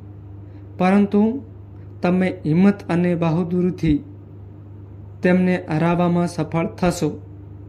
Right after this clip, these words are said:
પરંતુ તમારે મનની નબળાઈઓ દૂર કરવી પડશે, તો જ તમે પોતાના કાર્યમાં સફળ થશો.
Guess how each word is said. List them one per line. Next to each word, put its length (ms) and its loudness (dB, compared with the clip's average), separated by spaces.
પરંતુ 340 4
તમારે 480 2
મનની 540 2
નબળાઈઓ 560 4
દૂર 320 2
કરવી 420 0
પડશે, 500 0
તો 140 8
જ 140 4
તમે 240 2
પોતાના 680 0
કાર્યમાં 500 4
સફળ 380 0
થશો. 580 0